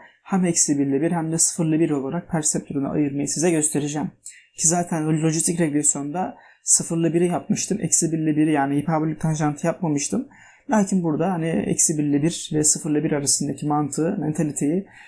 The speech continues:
size hani gradyenli alçalma algoritmasının içerisinde kurarak anlatacağım. Ama gradyenli alçalma algoritmasına kadar hani ilkel Perceptron için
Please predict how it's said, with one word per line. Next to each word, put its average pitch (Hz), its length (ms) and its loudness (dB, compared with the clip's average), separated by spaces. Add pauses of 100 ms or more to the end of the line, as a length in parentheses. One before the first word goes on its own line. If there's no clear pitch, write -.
(100)
size 156 300 2
hani 165 460 -2 (460)
gradyenli 160 440 2
alçalma 151 400 2
algoritmasının 147 460 0
içerisinde 143 480 0
kurarak 180 360 0
anlatacağım. 147 460 0
Ama 139 120 0
gradyenli 160 420 2
alçalma 151 480 0
algoritmasına 156 640 0
kadar - 320 -2
hani 143 140 -4
ilkel 165 380 0
Perceptron 156 520 -4
için - 260 -6